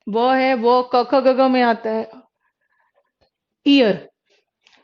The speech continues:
इसका प्रोनाउंसिएशन तो सही करोगे, ये है ई, ई, ईयर, ई, ई तो आई में आता है, but इसको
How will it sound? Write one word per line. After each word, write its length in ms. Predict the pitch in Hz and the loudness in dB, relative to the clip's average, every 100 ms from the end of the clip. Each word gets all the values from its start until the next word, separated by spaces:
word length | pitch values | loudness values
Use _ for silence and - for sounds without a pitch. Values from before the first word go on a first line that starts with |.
| - | -14
इसका 160 | - 311 | -6 -6
प्रोनाउंसिएशन 680 | 285 262 269 302 285 320 294 | -4 -4 -6 -6 -8 -8 -10
तो 80 | |
सही 240 | 285 240 220 | -6 -4 -4
करोगे, 400 | 214 190 190 226 | -6 -6 -6 -4
ये 260 | 220 277 294 | 0 2 2
है 60 | 320 320 - _ _ _ - | 0 -4 -18 _ _ _ 0
ई, 140 | 302 277 - | 2 2 0
ई, 440 | 277 262 196 _ _ _ _ _ _ _ - | 0 0 -2 _ _ _ _ _ _ _ -2
ईयर, 500 | 294 285 202 180 - | 2 4 2 -2 -8
ई, 380 | 240 208 202 _ _ _ | -8 -8 -10 _ _ _
ई 120 | 262 311 | 0 0
तो 480 | 320 311 311 311 - _ - | 2 2 0 -4 -20 _ -2
आई 280 | 240 240 262 | 0 2 0
में 140 | 247 | -2
आता 300 | 240 208 208 | -2 -2 -6
है, 140 | 208 208 _ _ _ _ _ _ _ _ _ _ _ _ - | -12 -14 _ _ _ _ _ _ _ _ _ _ _ _ -2
but 240 | 277 - - _ _ _ _ 285 | -2 -2 -16 _ _ _ _ -4
इसको 320 | 277 - | -4 -2